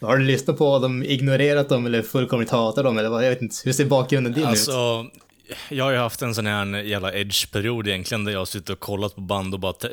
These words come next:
Speaker 2: s-, alltså, ryckt näsan åt i stort sett. Ja, det här har ju varit ett av banden. Sen har jag, eh, har jag i och för sig haft, eh, några låtar som jag tycker att de har gjort riktigt jävla bra faktiskt, men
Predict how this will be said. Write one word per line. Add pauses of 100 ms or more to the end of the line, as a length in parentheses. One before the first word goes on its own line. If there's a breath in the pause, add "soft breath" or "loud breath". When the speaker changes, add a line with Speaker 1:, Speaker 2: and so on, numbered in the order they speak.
(260)
Speaker 2:
s-,
alltså,
ryckt
näsan
åt
i
stort
sett.
Ja,
det
här
har
ju
varit
ett
av
banden.
Sen
har
jag, (520 loud breath)
eh, (100)
har
jag
i
och
för
sig
haft,
eh,
några
låtar
som
jag (320)
tycker
att
de
har
gjort
riktigt
jävla
bra
faktiskt,
men